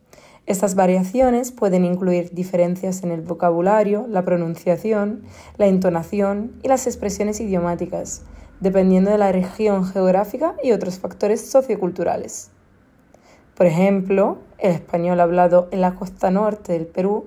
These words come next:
puede tener ciertas características distintivas en comparación con el español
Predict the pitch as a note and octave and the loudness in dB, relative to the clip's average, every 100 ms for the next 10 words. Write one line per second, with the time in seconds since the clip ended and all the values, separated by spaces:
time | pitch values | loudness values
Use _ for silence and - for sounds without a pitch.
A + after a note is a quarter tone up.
0 | - - _ - B3 A#3 A3 A3+ G#3+ A#3 | -16 -20 _ 2 4 4 2 0 0 -4
1 | - B3 C4 C4+ C#4 C4 - G#3+ G3+ - | -8 2 2 4 -4 -4 0 0 0 -4
2 | G#3+ G#3 G#3 - - A3+ - F#3+ F#3 F3+ | -4 -4 -6 -8 -6 -6 -6 -8 -6 -6
3 | F3+ F3+ E3+ F3+ F3+ F3 F3+ F3+ F3+ F3+ | -4 -2 -2 -4 -8 -6 -6 -2 -2 -2
4 | F#3+ F#3+ G3 F#3+ E3+ F3+ - F3 F#3 A3 | -4 -6 -4 -2 -4 -6 -4 -2 -2 -2
5 | D#4 | -6